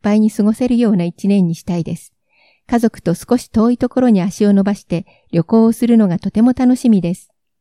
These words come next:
昭和五十三年生まれ、飯塚香織さん、宝泉町。竹あかりなどのボランティアを通して、地域がもっと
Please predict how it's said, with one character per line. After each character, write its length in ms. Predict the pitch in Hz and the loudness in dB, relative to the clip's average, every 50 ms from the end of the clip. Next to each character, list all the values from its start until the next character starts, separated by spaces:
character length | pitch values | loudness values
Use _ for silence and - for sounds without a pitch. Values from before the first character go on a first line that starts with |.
| _ _ _ _ _ _ _ _ _ _ _ _ _ | _ _ _ _ _ _ _ _ _ _ _ _ _
昭 240 | - - 240 240 247 | -2 2 2 4 4
和 160 | 254 247 - | 2 -2 -2
五 160 | - 196 185 | 0 0 0
十 180 | - 240 254 262 | 2 2 0 0
三 280 | - - 254 254 247 | 0 0 2 2 4
年 200 | 247 247 247 240 - | 4 2 0 -2 0
生 60 | - | 0
ま 140 | 220 214 190 | 2 2 2
れ、 200 | 180 165 - - _ _ | 0 -4 -6 -8 _ _
飯 180 | - 247 262 247 | 0 0 0 0
塚 220 | - - - 185 | -2 -6 -8 -8
香 180 | - - 196 196 | -6 -2 -2 -2
織 160 | 190 190 196 | 0 0 -2
さ 200 | - - 196 190 | -4 -4 -4 -4
ん、 80 | - - _ _ _ _ _ | -4 -6 _ _ _ _ _
宝 180 | - - 240 262 | -4 -2 -2 -2
泉 260 | - - 254 240 214 | 0 2 2 4 4
町。 360 | 196 202 - - 170 - - _ _ _ _ _ _ _ _ _ _ _ | 2 0 -4 -8 -12 -12 -12 _ _ _ _ _ _ _ _ _ _ _
竹 280 | - 196 - - 262 | -6 -4 -2 -2 -2
あ 80 | 277 277 | -2 -2
か 100 | - 240 | -2 0
り 100 | 214 214 | 2 2
な 120 | 202 196 | 2 2
ど 100 | 180 180 | 2 2
の 100 | 170 165 | 0 0
ボ 140 | 160 - 165 | 0 0 0
ラ 120 | 185 208 233 | 2 2 2
ン 60 | 233 | 2
テ 120 | - 214 | 0 0
ィ 60 | 190 | -2
ア 40 | 180 | -2
を 60 | 175 170 | -2 -2
通 200 | - 185 175 185 | -2 -2 -2 -2
し 100 | - - | -4 -6
て、 200 | - 175 160 - _ _ _ _ _ _ | -8 -8 -8 -8 _ _ _ _ _ _
地 180 | - 254 247 | -2 0 0
域 180 | 240 - - 196 | 0 -2 -2 -2
が 100 | 185 170 | 0 2
も 120 | 175 220 | 2 2
っ 80 | 254 - | 0 0
と 220 | _ - 180 - | _ -4 -4 -4